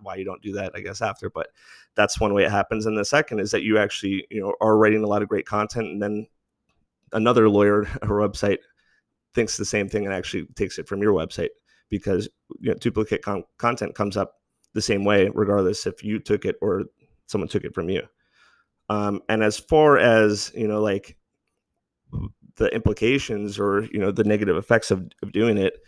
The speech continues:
uh, duplicated content that didn't originate from your website just has absolute-, absolutely no value.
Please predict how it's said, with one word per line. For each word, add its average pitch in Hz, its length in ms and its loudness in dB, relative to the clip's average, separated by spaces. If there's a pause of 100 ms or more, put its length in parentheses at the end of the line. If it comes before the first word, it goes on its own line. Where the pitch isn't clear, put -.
(360)
uh, 101 180 -6 (580)
duplicated 143 500 6
content 123 500 0
that 104 120 2
didn't 110 180 2
originate 104 500 0
from 101 140 -2 (100)
your 107 200 0
website 104 420 2
just - 240 -2 (180)
has 120 320 0
absolute-, 113 520 0 (240)
absolutely 120 320 2
no 95 100 0
value. 80 320 -4